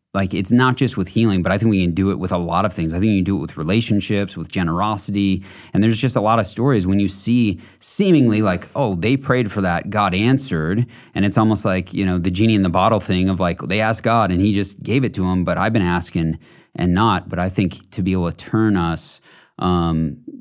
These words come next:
towards a posture of rejoicing and celebrating what God's doing in other people's lives. I do think it's challenging, though. I think some of the things that you hit on with the West versus a global perspective are really interesting. Yeah. Um, so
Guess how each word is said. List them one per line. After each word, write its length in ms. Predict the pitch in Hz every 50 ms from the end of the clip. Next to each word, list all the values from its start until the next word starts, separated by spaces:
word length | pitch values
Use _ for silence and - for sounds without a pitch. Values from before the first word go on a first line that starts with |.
| - -
towards 680 | - - - - 117 117 110 95 87 85 82 80 - -
a 60 | 85
posture 380 | 82 - 92 92 92 90 - 92
of 80 | 78 82
rejoicing 600 | 82 76 73 - 85 92 92 90 - - 80 80
and 100 | 80 80
celebrating 520 | 78 - - 90 90 90 85 80 82 85 82
what 100 | 80 76
God's 320 | - 78 78 80 78 80
doing 380 | - 90 90 90 85 80 80 80 -
in 180 | - 85 85
other 140 | 85 87 87
people's 280 | 80 - 87 78 78 82
lives. 200 | 92 98 85 76
I 80 | 90 95
do 100 | 104 107
think 180 | - 139 117
it's 160 | 101 82 -
challenging, 460 | - - - 107 127 113 87 76 80 80
though. 180 | 78 82 85 -
I 120 | 82 87 87
think 200 | - - 98 87
some 160 | - - 117
of 60 | 107 98
the 60 | 90
things 200 | 98 101 95 82
that 60 | 87
you 120 | 87 95 98
hit 120 | 110 101
on 280 | 92 90 87 85 87 87
with 200 | 87 87 85 - - - - - - - _
the 100 | - 98
West 480 | 92 85 85 98 117 110 95 - - -
versus 340 | - 98 98 90 95 95 87
a 60 | 87
global 360 | 78 87 90 90 113 127 117 87
perspective 520 | - - 82 - - 87 87 - 92 85
are 100 | 92 85
really 280 | 85 95 107 107 98 90
interesting. 500 | 98 101 - - - - - 69 - - _ _ - - - - _ _ -
Yeah. 280 | 85 87 95 87 80 - - - _ _ _ _ _ _ _ _ _ _ _ _ _ _ - -
Um, 520 | 110 113 113 110 104 101 98 95 95 95 - - - - _ _ _ - - _ _
so 560 | - - - 170 160 151 143 139 135 139 -